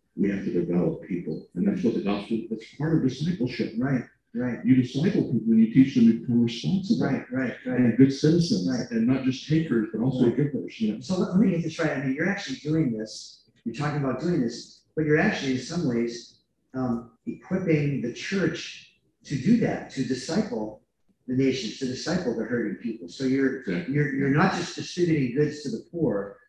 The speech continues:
Speaker 2: through the churches. You're actually starting to empower the churches to go forth and do what the gospel is supposed to do.
Speaker 1: Yeah.
Speaker 2: So it's like, it's transformational to the church.
Speaker 1: Yeah.
Speaker 2: And it's not just, I mean, the, the, I mean, the church here is Assemblies of God, but it's not just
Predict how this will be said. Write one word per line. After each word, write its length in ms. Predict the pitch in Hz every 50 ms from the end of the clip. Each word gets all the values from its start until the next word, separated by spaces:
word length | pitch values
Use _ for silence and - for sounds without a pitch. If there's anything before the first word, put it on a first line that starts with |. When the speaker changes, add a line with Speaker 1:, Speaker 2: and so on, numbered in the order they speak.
| _ _ _ _
Speaker 2:
through 120 | - 156 135
the 120 | - -
churches. 720 | - 170 175 180 - - 113 107 104 - - - _ _ -
You're 220 | 151 165 175 165
actually 420 | - - 214 - - - - 113 -
starting 420 | - - 135 131 139 139 131 131
to 80 | 123 131
empower 560 | 131 117 117 - 127 127 143 147 135 123 123
the 40 | 117
churches 520 | - - 165 180 175 - 117 113 - -
to 60 | - 110
go 160 | 110 127 127 127 -
forth 300 | - 147 143 151 147 - - _ _ _ -
and 120 | - 131
do 200 | 127 139 160 160
what 180 | 135 147 143 127
the 80 | 127 117
gospel 500 | 117 127 139 139 139 - - 254 247 240
is 280 | - - - - - -
supposed 240 | 180 226 - - -
to 60 | 180 170 170
do. 100 | 175 - _ _ - 196
Speaker 1:
Yeah. 140 | 190 170 170 - - - -
Speaker 2:
So 120 | - - 190
it's 140 | 190 185 190
like, 140 | 185 185 180 151
it's 120 | 156 - -
transformational 640 | - 196 185 175 185 165 165 196 190 170 151 135 120
to 60 | 139
the 120 | 131 131 -
church. 300 | - 190 170 - 175 156
Speaker 1:
Yeah. 80 | - - - _ _ -
Speaker 2:
And 100 | 160 170
it's 140 | 175 - 175
not 320 | 175 190 202 196 202 -
just, 560 | - 180 170 156 175 - - - - - _ _ _ -
I 40 | 156
mean, 300 | 165 165 165 165 - -
the, 240 | 127 147 147 - - -
the, 120 | - - 139
I 60 | 135
mean, 160 | 151 147 143
the 60 | 131 -
church 320 | - 165 165 160 160 -
here 320 | - 190 185 175 151 131 131
is 120 | 131 -
Assemblies 540 | - - - - 165 160 147 143 127 120 117
of 60 | 104
God, 240 | - 160 165 156 -
but 100 | 123 120
it's 120 | 120 - -
not 220 | 143 175 190 -
just 380 | - 131 - - - - _